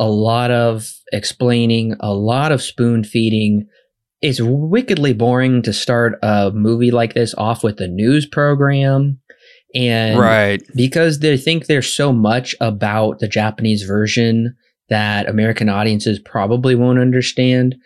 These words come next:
Speaker 1: it comes across really clunky with all this exposition. Um, I mean,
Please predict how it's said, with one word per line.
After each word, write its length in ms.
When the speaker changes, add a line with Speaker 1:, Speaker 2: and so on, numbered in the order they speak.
Speaker 1:
it 160
comes 240
across 400
really 400
clunky 380
with 120
all 140
this 160
exposition. 920
Um, 420
I 120
mean, 320